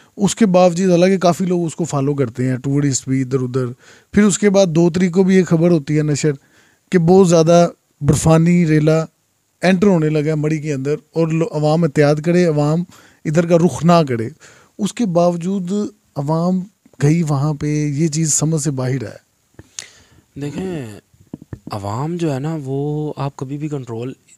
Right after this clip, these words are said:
Speaker 2: इस तरीके से नहीं कर सकते कि आपने कोई चीज़ कही और वो कंट्रोल हो जाएगी। ये दुनिया के अंदर कहीं भी नहीं होता। आपको,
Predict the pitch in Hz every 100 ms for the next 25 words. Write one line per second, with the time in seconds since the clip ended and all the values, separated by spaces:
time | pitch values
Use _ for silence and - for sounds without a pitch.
0 | - - - 135 127 - 175 139 107 104
1 | - 110 117 113 113 123 120 123 123 120
2 | - 123 127 117 113 113 110 101 107 101
3 | 107 127 131 117 113 117 135 131 135 127
4 | 135 147 147 135 113 127 151 _ _ _
5 | _ 127 127 131 -